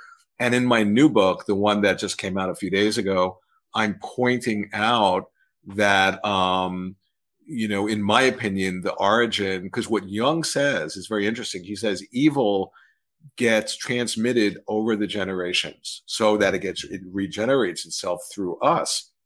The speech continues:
you know, we're, we're like its purveyors. And, um,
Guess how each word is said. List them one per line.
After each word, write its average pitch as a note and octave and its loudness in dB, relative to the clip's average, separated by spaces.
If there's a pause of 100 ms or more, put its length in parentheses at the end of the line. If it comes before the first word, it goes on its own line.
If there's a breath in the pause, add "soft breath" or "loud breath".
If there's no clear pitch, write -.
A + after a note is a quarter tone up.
(380)
you F2+ -16
know, F#2 -2
we're, F#2+ 2
we're G2 2
like F#2 -2
its - -8
purveyors. F#2+ 0 (520 soft breath)
And, G#2 0
um, G2 -2